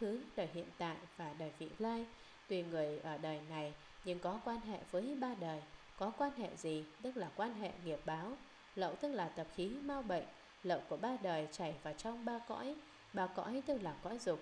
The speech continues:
cõi sắc và cõi vô sắc. Tại sao lại có lậu? Vì có dục niệm, có vô minh. Nếu chẳng còn dục niệm và vô minh thì gọi là vô lậu.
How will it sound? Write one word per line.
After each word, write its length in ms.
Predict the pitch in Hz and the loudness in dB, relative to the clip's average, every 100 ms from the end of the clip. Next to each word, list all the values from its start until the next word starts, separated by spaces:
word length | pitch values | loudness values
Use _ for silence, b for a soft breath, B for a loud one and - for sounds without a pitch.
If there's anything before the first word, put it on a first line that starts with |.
| - | -2
cõi 120 | - | -6
sắc 240 | 214 - 277 285 | -4 -2 -2 -2
và 140 | - 147 | -6 -2
cõi 220 | - 185 247 | 0 0 0
vô 120 | 180 156 | -2 -2
sắc. 240 | - 240 247 B B B B - | 0 0 0 B B B B 2
Tại 140 | 214 | 2
sao 240 | 214 285 | 4 2
lại 180 | 269 185 - | 2 0 -2
có 80 | 233 | -2
lậu? 260 | 269 240 - - - | 2 4 4 -2 0
Vì 140 | 160 | 0
có 140 | 160 | 2
dục 200 | 247 180 - | 0 0 -2
niệm, 200 | 175 160 160 - - - | 0 0 -2 -12 -16 -2
có 140 | 175 208 254 | 0 0 2
vô 140 | 190 | 2
minh. 300 | 175 175 170 170 - - - | 4 2 0 -2 -12 -10 2
Nếu 240 | 190 262 320 | 4 4 2
chẳng 160 | 240 165 | -2 0
còn 120 | 170 160 | -2 0
dục 120 | 165 160 | -2 0
niệm 160 | 165 165 - | -2 -2 0
và 140 | 156 | 0
vô 160 | 151 240 | 2 0
minh 340 | 247 254 254 254 | 2 4 2 2
thì 120 | 196 | 0
gọi 240 | 156 156 151 | 0 0 0
là 180 | 151 143 - | -2 -4 2
vô 160 | 170 | 4
lậu. 260 | 175 180 | 4 2